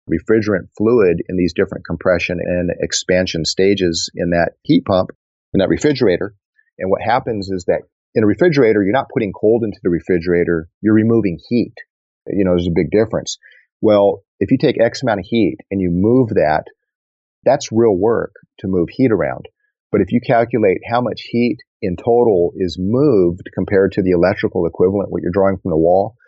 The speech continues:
you find that you have about twice as much work being done. You're paying for one hundred watts for simple numbers in electricity from the wall, but you're getting about two hundred watts worth of heat movement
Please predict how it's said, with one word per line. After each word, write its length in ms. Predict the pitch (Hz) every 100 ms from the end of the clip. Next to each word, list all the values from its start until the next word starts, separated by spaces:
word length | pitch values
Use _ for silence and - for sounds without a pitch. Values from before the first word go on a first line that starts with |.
| _ -
you 120 | 101
find 220 | 110 107
that 60 | 98
you 100 | 90
have 100 | 95
about 280 | 90 85 - -
twice 320 | 107 113 -
as 120 | 98 101
much 240 | 92 87 -
work 220 | 92 -
being 220 | 87 78 78
done. 340 | 117 90 - _ _ _ -
You're 100 | -
paying 300 | 98 107 107
for 120 | - 87
one 200 | 92 92
hundred 440 | 95 92 90 80 _ _ _
watts 500 | 92 92 98 - - -
for 80 | 101
simple 360 | - 98 85 85
numbers 500 | 95 123 92 87 - _ _ -
in 100 | 87
electricity 480 | 92 - - 101 107
from 100 | 107
the 80 | 87
wall, 300 | 90 117 117
but 140 | 87 -
you're 100 | 95
getting 180 | 95 92
about 220 | 85 -
two 200 | - 110
hundred 340 | 107 92 87 85
watts 420 | 87 82 - -
worth 280 | 85 87 -
of 240 | 82 78 - -
heat 260 | 123 127
movement 440 | 101 87 87 82